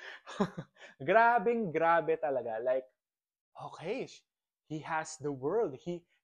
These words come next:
he owned the world. Kumbaga, like, napaka-successful niya, businessman, lahat. He can own everything.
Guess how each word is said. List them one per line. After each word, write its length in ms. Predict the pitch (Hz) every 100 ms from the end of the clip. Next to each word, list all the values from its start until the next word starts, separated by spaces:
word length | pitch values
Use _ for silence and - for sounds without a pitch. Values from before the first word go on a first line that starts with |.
| -
he 160 | 190 185
owned 400 | 180 180 196 175
the 120 | 139 156
world. 320 | 160 208 165
Kumbaga, 520 | 185 170 147 139 190 196
like, 240 | 160 156 - _
napaka-successful 960 | 151 190 185 160 - - 147 147 - 156
niya, 160 | 156
businessman, 720 | 131 127 - 131 - 139 131 117
lahat. 280 | 123 120 _ _ _ _
He 160 | 131
can 160 | 135 131 -
own 320 | 151 147 143 _ -
everything. 880 | 190 190 147 139 147 139 135 113 107